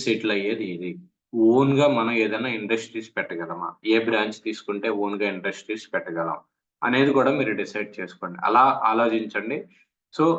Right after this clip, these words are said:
దానికి మీకు కొన్ని సమాధానాలు వస్తాయి. నెక్స్ట్ ఇంకొకటి ఏంటంటే, అగ్రికల్చర్ పాలిటెక్నిక్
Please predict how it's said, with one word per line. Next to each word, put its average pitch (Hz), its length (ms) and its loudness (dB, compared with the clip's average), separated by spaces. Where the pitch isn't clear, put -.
దానికి 117 280 0
మీకు 110 160 -4
కొన్ని 107 260 0
సమాధానాలు 110 600 2
వస్తాయి. 123 260 -6
నెక్స్ట్ 135 240 -2
ఇంకొకటి 120 360 0
ఏంటంటే, 107 400 -2
అగ్రికల్చర్ 135 600 2
పాలిటెక్నిక్ 95 560 -6